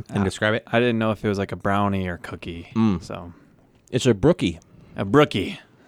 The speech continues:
Speaker 2: That's good.
Speaker 1: Yep. And this is a, um, bad cup of coffee, so that means it's a, means it's a boffy.
Speaker 2: I can't wait to get to these terms later.
Speaker 1: Mm. <laughs> For those listening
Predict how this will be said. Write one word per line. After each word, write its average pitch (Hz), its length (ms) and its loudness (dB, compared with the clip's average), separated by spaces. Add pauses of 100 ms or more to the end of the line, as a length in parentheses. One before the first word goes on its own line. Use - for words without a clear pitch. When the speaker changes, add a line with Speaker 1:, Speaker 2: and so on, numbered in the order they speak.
(160)
Speaker 2:
That's - 300 -18
good. 165 260 -18 (180)
Speaker 1:
Yep. 123 280 2 (320)
And 110 180 6
this 117 200 4
is 120 300 6
a, 110 180 2
um, 101 340 2
bad 113 320 0
cup 120 160 -2
of 110 80 -6
coffee, 131 360 0
so - 160 -6
that 107 60 0
means 107 280 -2
it's - 160 -10
a, 92 160 0 (100)
means 101 300 -2
it's 95 140 -8
a 82 60 -8
boffy. 98 520 -4 (960)
Speaker 2:
I 110 80 0
can't 101 260 0
wait 98 200 2
to 101 80 -4
get 95 140 -2
to - 80 -20
these 92 180 -4
terms 95 300 -4
later. 98 200 0
Speaker 1:
Mm. 113 380 6 (420)
<laughs> - 840 -6
For 123 140 4
those 123 260 6
listening 107 500 4